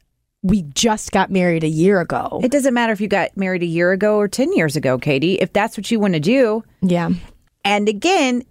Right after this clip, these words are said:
Speaker 2: it's easy for me to say this because I'm forty-two and I'm still working on it. I am a people pleaser too, but I am learning that I have to take care of me. And
Speaker 1: Mm-hmm.
Speaker 2: uh, you know, reading these Rachel Hollis books
Speaker 1: Mm-hmm.
Speaker 2: and people will be like, "Oh my God, you're on this cult, you're on this." No,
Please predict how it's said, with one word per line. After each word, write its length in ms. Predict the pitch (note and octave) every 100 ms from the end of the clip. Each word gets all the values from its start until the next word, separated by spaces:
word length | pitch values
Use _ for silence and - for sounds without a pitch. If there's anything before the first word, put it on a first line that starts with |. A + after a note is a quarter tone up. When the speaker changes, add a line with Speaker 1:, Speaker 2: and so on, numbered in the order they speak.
| -
Speaker 2:
it's 200 | G3 -
easy 300 | G3 F3+ A3
for 160 | B3
me 160 | A#3 B3
to 80 | B3
say 240 | - E4+
this 220 | B3 A3
because 280 | - G3+ F3+
I'm 140 | F3+ D#3
forty-two 540 | F#3 F3+ E3 - B3+
and 100 | F#3+
I'm 120 | F#3+
still 340 | F#3 - G3 F#3
working 340 | D4 D4 G3+
on 140 | D3+
it. 180 | C#3+ - - - _ _ _
I 240 | E3+ F#3+
am 160 | B3 C#4
a 60 | C4
people 320 | B3+ B3 A#3+
pleaser 340 | A#3+ A3 G3+
too, 500 | F3+ - D#3 D3 G3+ - _ _
but 200 | E3+ G3
I 200 | F3+ F3+ F#3 -
am 220 | F3+ E3+
learning 640 | E3 E3+ F#3 G3 A3+ B3+ - _ _
that 140 | E3+
I 140 | F3 F3+
have 260 | F#3 F#3
to 680 | - - F#3 F3 F3 F3+ F3+ - _ _ _ _
take 200 | - F#3+
care 220 | - F#3+ E3
of 80 |
me. 460 | D3 E3+ D#3 E2+ - _
And 140 | F3+
Speaker 1:
Mm-hmm. 220 | D3+ F3 E3
Speaker 2:
uh, 220 | - - - D#3+ - - _ _
you 140 | F#3
know, 100 | F#3
reading 600 | E3+ F3 A#3 B3+ A#3+ A3+
these 240 | G3 F#3 E3+
Rachel 360 | F#3 F3 E3+
Hollis 420 | C#3+ F#3 G3+ G#3 -
books 680 | G3 G#3+ G#3+ - - - -
Speaker 1:
Mm-hmm. 300 | F3+ D3+ E3+ D#3+
Speaker 2:
and 100 | D#3
people 200 | E3 D#3
will 60 |
be 60 | C#3+
like, 160 | C#3+ -
"Oh 100 | F3
my 220 | F3 E3+
God, 520 | E3+ E3 E3+ E3+ E3 E3
you're 120 | F3
on 120 | F#3
this 180 | F3+ -
cult, 540 | - - E3+ E3 -
you're 120 | F3 E3+
on 140 | E3
this." 220 | E3 E3 -
No, 480 | A#3+ D#4 D#4+ D3+